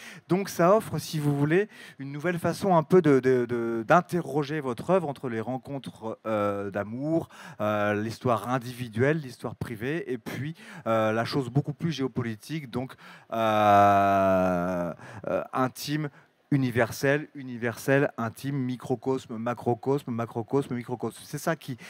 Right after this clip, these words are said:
qui, qui est, qui, qui, qui, qui, qui prend un intérêt supplémentaire avec, euh, ces derniers virages de votre œuvre. Euh, deux parties de, euh, du, du roman vont nous être lues. Alors, une dès maintenant, puis une un peu plus tard, pour bien,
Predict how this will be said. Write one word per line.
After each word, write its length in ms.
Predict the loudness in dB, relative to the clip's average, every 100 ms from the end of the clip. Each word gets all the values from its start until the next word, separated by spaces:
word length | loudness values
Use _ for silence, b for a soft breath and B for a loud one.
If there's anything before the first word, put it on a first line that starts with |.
| B -16
qui, 240 | -14 -12
qui 200 | -4 -2
est, 120 | -4
qui, 420 | -6 -10 -8 -8 -12
qui, 160 | -18 -18
qui, 280 | -14 -14 -14
qui, 140 | -18 -16
qui 120 | -4
prend 220 | 2 4
un 40 | 4
intérêt 300 | 2 0 -2
supplémentaire 580 | -2 0 0 0 -2 -4 B B B
avec, 380 | -2 -2 -4 -18 B B
euh, 180 | 0 0
ces 540 | -4 -8 -4 -2 -2
derniers 320 | -2 0 0
virages 420 | 2 6 8 6
de 80 | 6
votre 300 | 4 2 0
œuvre. 180 | -4 -6 B B B 2
Euh, 1600 | 6 8 10 10 8 8 8 8 6 4 2 0 -2 -2 -2 -4 -6
deux 160 | -4 0
parties 540 | 0 0 -2 -10 -10 -10
de, 300 | -4 -2 -2 -4
euh, 560 | -6 -4 -4 -2 -2
du, 260 | -4 -6 -6
du 140 | -4
roman 440 | -4 -2 0 0 0
vont 180 | -2 -6
nous 220 | -6 -6
être 320 | -6 -4 -6
lues. 260 | -4 0 0
Alors, 220 | 0 -4 -4
une 240 | -2 0
dès 100 | 0
maintenant, 420 | 0 -2 -2 -2
puis 300 | -4 -6 -6
une 120 | -6 -8 B B -10
un 100 | -8
peu 100 | -6
plus 160 | -6
tard, 300 | -2 0 -2
pour 220 | -6 -6
bien, 280 | -2 -2 -2